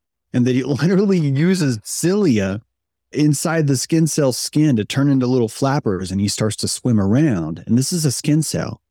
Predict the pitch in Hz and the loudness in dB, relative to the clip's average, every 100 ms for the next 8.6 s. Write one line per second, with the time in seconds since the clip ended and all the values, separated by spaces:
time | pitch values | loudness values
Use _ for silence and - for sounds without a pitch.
0 | _ 107 - 127 113 _ _ 120 - 131 | _ -10 -2 -2 -2 _ _ -6 0 0
1 | 117 - _ _ _ _ 131 135 135 135 | 0 -4 _ _ _ _ -6 -4 -2 0
2 | 123 - - 131 123 117 101 - 92 - | -2 -2 0 0 0 -2 -4 -4 -6 -4
3 | 107 107 107 104 98 90 - 151 113 78 | 0 2 2 0 0 -2 -2 0 0 -2
4 | - _ _ _ - 147 180 160 120 117 | -10 _ _ _ -4 -2 0 0 0 2
5 | 147 208 - 180 156 170 165 127 107 135 | 2 2 0 -2 0 0 0 0 0 -2
6 | 165 151 127 - 156 156 - 190 - 123 | -2 -2 -2 -2 -2 -2 -4 -4 -4 -4
7 | 107 - 175 208 175 113 98 107 - - | -2 -2 -2 0 0 -2 -2 -4 -4 -2
8 | 98 95 101 92 92 | -2 -2 -4 -4 -4